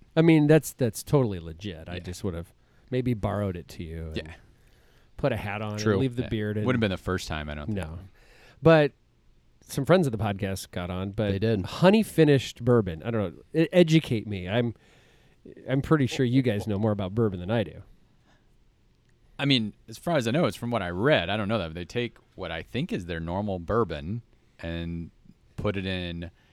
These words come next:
Speaker 2: barrels that had, they had previously put honey in for, like, eight months or something like that. Is that right? And then that's it, right? <laughs> I mean, I think that's
Speaker 3: Yeah, I think it's very similar technique that breweries are using for,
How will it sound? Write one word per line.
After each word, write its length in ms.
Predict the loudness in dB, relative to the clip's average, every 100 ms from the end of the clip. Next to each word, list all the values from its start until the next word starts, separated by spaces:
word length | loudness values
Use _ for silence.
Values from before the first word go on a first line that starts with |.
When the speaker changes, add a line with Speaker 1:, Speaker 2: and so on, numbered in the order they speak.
| _ _ _ _ _ -20 -20 -20 -20 _ _ -2
Speaker 2:
barrels 460 | 2 2 0 -4
that 180 | -4 -6
had, 480 | -4 -4 -4 -6 -12 -8
they 140 | -4
had 140 | -4 -4
previously 460 | 2 2 2 -2 -4
put 240 | -2 -4
honey 460 | -4 -4 -2 0 0
in 280 | 0 -2
for, 540 | -4 0 4 4 4 4
like, 200 | 0 -2
eight 180 | -8 -4
months 320 | -4 -4 -6
or 60 |
something 320 | -8 -8 -8 -8
like 200 | -8 -8
that. 320 | -8 -8 -10 -12
Is 120 | -8
that 180 | -8 -6
right? 240 | -4 -4 -8 _ _ _ _ _ -6
And 140 | -4
then 400 | -2 -2 -4 -6 -10 _ _ _ _ _ _ _ _ -20 -12
that's 260 | -10 -6
it, 200 | -2 -2
right? 220 | -2 -6 -2
<laughs> 40 |
I 40 | 2
mean, 140 | 2
I 120 | 2 -2
think 220 | -2 -6
that's 220 | -8 -12 -20 -20 -20 _ _ _ _ -20 -10
Speaker 3:
Yeah, 220 | -2 -2 0
I 100 | 0
think 220 | 0 0
it's 140 | -2
very 260 | 2 2 4
similar 320 | 2 2 2
technique 460 | 0 -4 -2 -4 -4
that 80 | -2
breweries 360 | 0 2 0
are 60 | -2
using 420 | -4 -4 -4 -4
for, 640 | -6 -4 -2 -2 -2 -4